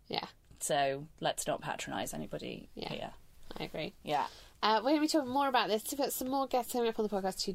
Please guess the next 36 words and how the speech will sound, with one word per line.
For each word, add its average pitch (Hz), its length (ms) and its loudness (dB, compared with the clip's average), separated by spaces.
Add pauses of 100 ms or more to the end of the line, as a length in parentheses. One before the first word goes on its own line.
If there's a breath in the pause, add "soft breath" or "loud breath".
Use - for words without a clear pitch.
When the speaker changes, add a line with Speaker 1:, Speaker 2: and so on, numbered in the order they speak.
Speaker 1:
definitely 190 340 -2
wanna 170 140 0
talk 170 180 -4
about - 160 0
this - 160 -6
more. 156 280 -2 (120)
But, 165 260 4 (160)
um, 180 400 0 (220)
we'd 220 100 -2
love 254 140 0
to - 80 -2
know 311 80 4
your 311 120 4
thoughts - 280 -2
as 262 80 -2
well. 277 180 4
Tweet 302 380 0
us, 247 200 0
tell 262 200 0
us, 247 140 0
come 262 180 -6
talk 254 160 0
to - 80 -8
me 226 160 2
at 208 140 -2 (100)
Harriet 208 260 2
Minter. 180 360 -4 (520 loud breath)
Uh, 220 260 6
some 269 140 -4
other 285 180 4
tweets 285 300 2
I 202 140 4
was 208 100 2
really 202 120 4
loving, 185 520 0
though. 185 380 4